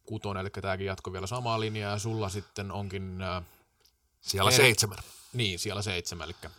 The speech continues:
Speaker 1: ei nyt hirveästi loppupeleissä, aivan hirveän paljon, jos ajatellaan lopputulosta, niin kuudesta seitsemän, niin ei hirveästi merkitse.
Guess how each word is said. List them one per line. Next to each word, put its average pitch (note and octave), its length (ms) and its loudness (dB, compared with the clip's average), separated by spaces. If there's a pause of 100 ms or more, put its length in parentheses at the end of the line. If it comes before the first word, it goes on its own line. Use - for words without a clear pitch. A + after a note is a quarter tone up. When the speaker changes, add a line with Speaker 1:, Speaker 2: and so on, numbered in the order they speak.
Speaker 1:
ei E2+ 80 -8
nyt G#2+ 180 -4
hirveästi F#2+ 440 -2 (180)
loppupeleissä, G#2+ 600 -2
aivan F2+ 220 -6
hirveän F#2 260 -6
paljon, F2 140 -6
jos F2 120 -6
ajatellaan F#2+ 320 -2
lopputulosta, G2+ 640 0
niin F2+ 120 -12
kuudesta G2+ 380 -4
seitsemän, G2 480 6
niin G2 120 -4
ei G#2 140 -2
hirveästi A2+ 360 -2
merkitse. A2 560 -4